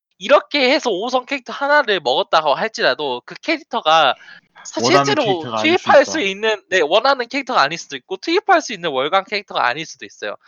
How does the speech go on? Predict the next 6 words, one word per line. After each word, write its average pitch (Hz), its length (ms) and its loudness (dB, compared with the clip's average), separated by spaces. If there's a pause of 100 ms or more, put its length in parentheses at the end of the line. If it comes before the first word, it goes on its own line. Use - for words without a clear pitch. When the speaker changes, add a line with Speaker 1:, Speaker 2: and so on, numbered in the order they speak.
(220)
Speaker 1:
다시 226 220 4
말해서 277 240 4
천삼백이십만 285 960 -2
원이 175 600 -8 (800)
천장이라고 294 640 2
했는데, 151 540 -4